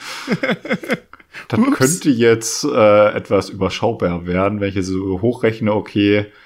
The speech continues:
Speaker 2: wahrscheinlich gibt's, ähm, zweimal zwei Sets, also zwei News angekündigt,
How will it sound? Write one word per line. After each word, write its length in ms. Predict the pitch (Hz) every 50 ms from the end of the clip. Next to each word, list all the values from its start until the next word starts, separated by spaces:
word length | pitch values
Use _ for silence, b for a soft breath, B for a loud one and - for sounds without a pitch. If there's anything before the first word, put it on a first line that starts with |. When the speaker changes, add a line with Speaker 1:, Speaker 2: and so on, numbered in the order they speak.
| B B B B B
Speaker 2:
wahrscheinlich 560 | _ 101 95 - - 101 98 95 - - - 98
gibt's, 420 | 98 92 92 - - - - - 101
ähm, 560 | 98 90 90 90 87 85 87 85 82 82 87
zweimal 460 | - - - - 92 90 90 90 90 90
zwei 240 | - - 92 85
Sets, 600 | 82 - - 110 120 117 - - - - - _ _ _ _ _ - _ _
also 260 | _ 107 92 85 90
zwei 360 | 78 - - - - 85 82 80
News 580 | 85 90 101 117 127 135 131 - - - - _
angekündigt, 1000 | 110 107 107 113 113 113 - 120 110 110 110 110 110 110 107 - - - _